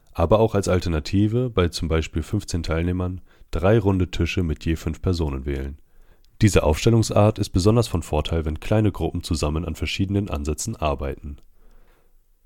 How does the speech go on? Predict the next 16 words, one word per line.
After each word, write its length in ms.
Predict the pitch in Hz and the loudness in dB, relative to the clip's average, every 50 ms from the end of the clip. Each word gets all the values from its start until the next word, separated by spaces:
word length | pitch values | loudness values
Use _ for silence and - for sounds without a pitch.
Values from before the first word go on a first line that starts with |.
| - _ _ _ _ _ _ _ - | -20 _ _ _ _ _ _ _ 0
Berücksichtigen 580 | 87 90 104 - - - 95 - 107 90 87 78 | 0 0 0 0 0 -4 -2 -2 -2 -2 0 0
Sie 180 | 80 87 - | -2 -2 -2
auch, 400 | - - 87 90 123 135 - - | -2 0 2 2 2 0 -4 -6
dass 200 | - - 80 - | -8 -8 -6 -6
freie 300 | - - - 110 123 123 | -4 0 4 4 4 4
Flächen 320 | - - 101 92 - 95 82 | 2 0 -2 -2 -2 -2 -4
mit 180 | 78 - - | -4 -4 -2
Tischen, 500 | - - 87 - - 113 120 123 117 113 - | -2 -2 0 -2 -2 -4 -6 -6 -8 -6 -2
beispielsweise 540 | - 92 90 - - 92 - 87 80 78 80 | 0 0 0 0 -2 -2 0 0 0 0 -2
an 60 | 78 | -2
der 180 | 73 73 69 65 | -4 -4 -4 -2
Wand, 420 | 73 78 98 120 131 - - - - | -2 -2 -2 -4 -6 -10 -14 -16 -14
zum 200 | - - 98 - | -10 -10 -6 -2
Arbeiten 480 | - 80 80 80 80 80 85 85 87 | 0 0 2 2 0 0 0 -2 -6
verfügbar 460 | - - 110 - - 85 - - 67 65 | -6 -6 -6 -6 -6 -8 -6 -6 -8 -8
sind. 340 | 69 67 65 65 - - | -8 -10 -12 -12 -14 -18